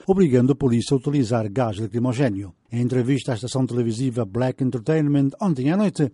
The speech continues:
o presidente Barack Obama disse que os negros não estão a exagerar quando falam do racismo, porque está profundamente enraizado na sociedade americana. "Este país estará no seu melhor quando todo mundo for tratado de forma justa. Nós temos uma história e um legado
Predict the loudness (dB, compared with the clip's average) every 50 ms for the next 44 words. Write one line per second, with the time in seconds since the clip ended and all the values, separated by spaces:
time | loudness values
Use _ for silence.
0 | _ _ _ -2 0 2 2 2 2 2 2 2 2 2 2 2 0 0 0 0
1 | 0 0 0 2 2 2 2 0 -2 -4 -4 -8 -10 -8 -6 -6 -2 0 0 2
2 | 2 0 -2 -2 0 0 0 0 0 -2 -2 -4 -2 -2 -2 -2 -2 -2 -2 -2
3 | -2 -2 -2 -2 -2 -2 0 0 0 -2 -4 -4 -2 0 0 0 0 -2 -2 -4
4 | -2 0 2 2 4 4 4 4 2 0 -4 -18 _ _ -2 -2 -2 -2 -4 -2
5 | 0 0 0 0 0 -2 -4 -4 -2 -2 0 0 2 2 4 4 2 2 2 0
6 | 0 0 0 0 0 0 0 0 0 -2 -2 -2 -2 -2 -2 -2 -2 -4 -4 -2
7 | 0 0 0 0 0 0 0 0 0 2 4 4 6 6 6 4 2 -2 _ _
8 | _ _ _ 0 0 0 0 0 -2 0 2 2 2 2 2 0 -2 -2 -2 -2
9 | 0 2 0 0 0 0 2 2 4 4 4 4 4 4 2 0 0 0 2 2
10 | 2 2 4 4 4 4 4 4 2 2 0 -2 -4 -6 -4 -4 -4 -4 -2 -2
11 | -2 -2 -2 -2 -4 -4 -2 -2 0 2 2 2 2 0 -2 -2 -4 -6 -8 -8
12 | -8 _ _ _ _ _ _ _ _ -4 -4 -4 0 2 2 2 4 4 2 0
13 | 0 0 -4 -2 0 2 2 2 2 2 2 2 2 2 2 0 0 -2 -4 -4
14 | -6 -8 -8